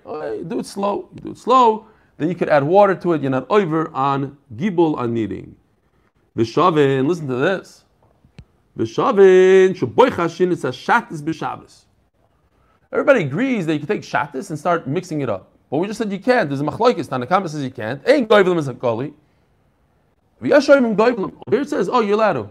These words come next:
You're allowed to take shatis, water, uh, vinegar, uh, uh, oil, mix it all up. V'shoisim zeisum hamitzri. Zeisum hamitzri is some sort of, we had it in the beginning, not in the beginning, we had it maybe a month ago, two months ago.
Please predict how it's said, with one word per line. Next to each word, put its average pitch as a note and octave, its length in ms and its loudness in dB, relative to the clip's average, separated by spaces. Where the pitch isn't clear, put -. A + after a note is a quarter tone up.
You're B2 80 -8
allowed F#3+ 120 4
to G#3+ 60 -2
take E3+ 140 -6
shatis, D3 520 -6
water, C3 1080 2
uh, G#2 180 -8
vinegar, C#3 840 -2
uh, F2+ 240 -10
uh, F#2+ 160 -12
oil, G3 540 2
mix B3+ 180 -6
it D4 80 -2
all B3+ 180 2
up. B3 280 -6
V'shoisim G3+ 640 -2
zeisum G3+ 360 -2
hamitzri. F#3+ 520 -6
Zeisum D3+ 400 -4
hamitzri F3+ 540 -4
is C3+ 120 -4
some F#3+ 120 -4
sort F3 220 -2
of, C3+ 80 0
we C3 120 -2
had F3 260 0
it C#3+ 160 -4
in C3 60 -4
the B2+ 60 -4
beginning, C#3+ 360 -4
not E3 160 -2
in C#3+ 60 -2
the G#2+ 60 -4
beginning, A2+ 260 -4
we C#3 60 -10
had B3 140 -4
it A#3+ 60 -6
maybe F3+ 240 0
a C3+ 40 -2
month E3+ 200 -4
ago, C#3+ 220 -2
two E3+ 160 -8
months D3 180 -8
ago. A#2+ 260 -10